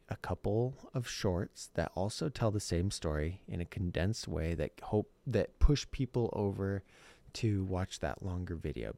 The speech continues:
Because on the longer video, ad revenue is much, much, much more than on shorts. Like, I have that short with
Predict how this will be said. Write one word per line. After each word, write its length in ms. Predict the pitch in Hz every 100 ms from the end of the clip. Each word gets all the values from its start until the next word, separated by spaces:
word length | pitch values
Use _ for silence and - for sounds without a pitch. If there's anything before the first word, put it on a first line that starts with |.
| -
Because 160 | -
on 120 | 98 95
the 80 |
longer 320 | 107 160 170 135
video, 440 | 120 113 107 - - - -
ad 200 | 110 117
revenue 340 | 113 101 98 95
is 160 | 95
much, 300 | 98 98 -
much, 240 | 92 - -
much 240 | 95 -
more 340 | 78 60 98 - -
than 240 | 76 50 -
on 140 | -
shorts. 420 | - - 50 - 76
Like, 120 | 78
I 60 |
have 140 | 78 73
that 180 | 76 -
short 240 | - - -
with 200 | 85